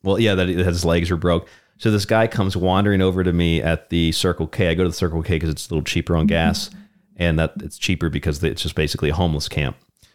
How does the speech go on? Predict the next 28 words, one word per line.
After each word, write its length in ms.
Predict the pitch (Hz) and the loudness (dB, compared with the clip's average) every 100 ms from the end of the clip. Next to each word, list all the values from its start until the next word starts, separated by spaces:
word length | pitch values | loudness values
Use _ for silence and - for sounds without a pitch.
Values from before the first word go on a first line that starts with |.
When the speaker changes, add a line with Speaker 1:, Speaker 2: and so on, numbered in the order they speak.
| _ | _
Speaker 1:
So 100 | - | -4
I'm 120 | 98 127 | 0 2
always 240 | 98 - | 2 0
armed 400 | - 85 76 73 | 0 0 -2 -2
just 240 | 87 - | -2 -2
in 80 | 85 | -2
case. 500 | - 85 73 - - _ _ _ | 0 -2 -2 -6 -10 _ _ _
I'm 60 | 92 | -2
not 240 | 87 80 | -2 0
waving 320 | 90 90 85 80 | 0 0 2 0
the 80 | |
gun 240 | 76 87 82 | 2 2 2
around, 220 | 78 78 | 2 0
but 100 | 78 | 0
I've 100 | 78 | 0
got 240 | 85 78 | 0 0
it 80 | 78 | 0
in 80 | 76 | 0
my, 320 | 76 73 76 - _ _ - | 0 0 -2 -6 _ _ -6
my, 280 | 76 73 | -2 0
uh, 100 | 76 | 0
my 120 | 73 76 | 0 -2
pants. 440 | 90 76 78 - - _ _ _ _ - | 0 0 -2 -8 -16 _ _ _ _ -4
Uh, 100 | 76 | 0
not, 180 | 82 78 | 0 0
not 100 | 87 | -2
a 40 | |
chainsaw, 500 | - 85 76 65 - | -2 -2 -2 -4 -6